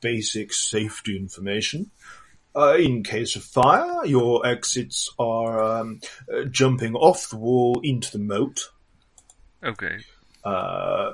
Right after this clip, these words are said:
Speaker 1: please take care when leaning over the battlements. Uh, there are a lot of spikes.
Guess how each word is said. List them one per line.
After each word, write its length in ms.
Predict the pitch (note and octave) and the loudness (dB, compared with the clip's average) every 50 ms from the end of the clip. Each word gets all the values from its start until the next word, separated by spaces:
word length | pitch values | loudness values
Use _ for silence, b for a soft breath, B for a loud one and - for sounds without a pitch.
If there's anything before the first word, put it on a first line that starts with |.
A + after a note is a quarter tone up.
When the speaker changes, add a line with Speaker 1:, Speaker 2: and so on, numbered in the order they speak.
| - | -4
Speaker 1:
please 400 | - - C3 B2+ A#2+ A2+ - - - - | 0 2 2 2 2 0 -4 -8 -10 -8
take 300 | - - B2+ B2+ - - | -8 -8 -8 -8 -10 -12
care 340 | - - C#3 B2+ A#2+ A#2 A2 | -4 0 2 4 4 4 2
when 300 | A2 G#2+ G#2+ G#2 G#2 G2+ | 0 0 0 0 -2 -2
leaning 360 | A2 A2 G#2+ G#2 G2+ G#2 - - | -2 -2 -2 -4 -4 -6 -6 -6
over 240 | A2+ A2+ A2+ G#2 F#2+ | -4 -4 -4 -6 -8
the 80 | E2 F#2+ | -10 -14
battlements. 920 | D#2+ - G#2 G#2 F#2+ - - G2+ G#2+ G#2+ D3+ G3+ - - - - - - - - | -8 -4 -2 -2 -2 -2 -4 -6 -4 -4 -6 -6 -6 -6 -6 -6 -6 -6 -6 -6
Uh, 100 | B2+ A2+ G2+ | -6 -6 -6
there 120 | G#2 G2 | -6 -6
are 160 | G2 G2+ G2+ | -4 -2 -2
a 60 | G2+ G#2 | -2 -2
lot 420 | G#2+ A2 A2 A2 G#2+ G2+ - - | 0 0 2 2 2 0 -2 -8
of 80 | - - | -8 -6
spikes. 880 | - - - - E2+ E2 E2+ G2 - - - - - - - - - | -6 -6 -6 -4 -6 -4 -4 -6 -8 -10 -12 -10 -8 -6 -6 -8 -10